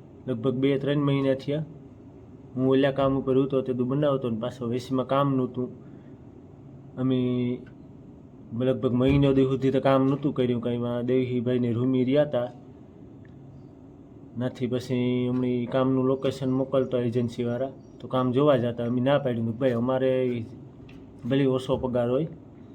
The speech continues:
પણ કામ સારું જોઈએ, નિરાંતવાળું. તો ચાર પાંચ ઠેકાણે અમે જોવા જતા, સવારે જઈએ ને હાંજી પાછા ભાગી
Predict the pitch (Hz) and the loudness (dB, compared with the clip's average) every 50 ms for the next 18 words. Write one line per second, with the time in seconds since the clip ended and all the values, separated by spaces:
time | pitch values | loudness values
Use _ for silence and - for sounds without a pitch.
0 | - - - - - - - - - - - 120 120 117 120 117 117 120 131 - | -20 -20 -20 -20 -20 -20 -20 -20 -14 -8 -6 -4 -2 0 0 0 -2 -2 -4 -8
1 | - - - - - - - 139 139 143 139 139 135 131 120 - - - - - | -14 -18 -20 -20 -20 -6 -2 2 2 4 4 4 2 0 -2 -4 -10 -18 -20 -20
2 | - - - - 143 143 139 127 120 113 139 143 135 120 110 110 - - - - | -18 -18 -6 0 2 4 4 4 4 4 4 6 6 4 2 0 -6 -12 -8 -2
3 | 127 135 131 131 123 113 - 113 113 113 110 104 - - - - - - - - | 2 4 4 4 4 2 0 -4 -6 -6 -6 -8 -12 -16 -18 -20 -20 -20 -20 -20
4 | - - - - - - - - - - - - - - - - - - 127 117 | -20 -20 -20 -20 -20 -20 -20 -20 -20 -20 -20 -20 -20 -20 -20 -16 -12 -10 -6 0
5 | - 143 139 131 139 143 147 143 143 - 147 - 143 139 139 139 139 139 131 135 | 4 4 4 4 4 2 2 2 0 -2 -2 0 0 0 2 2 0 0 2 4
6 | 143 143 139 139 147 156 151 151 127 127 135 139 139 135 131 127 127 143 151 156 | 6 6 6 6 6 4 4 2 2 2 2 4 4 4 4 4 4 6 6 6
7 | 147 139 127 120 123 123 123 120 117 - - - - - - - - - - - | 6 6 4 2 2 -2 -2 -4 -6 -8 -12 -18 -20 -20 -20 -20 -20 -20 -8 -2
8 | 135 135 127 127 110 135 143 139 - 156 143 123 139 135 123 127 127 | 0 2 2 2 4 4 2 4 4 4 4 6 4 2 4 4 2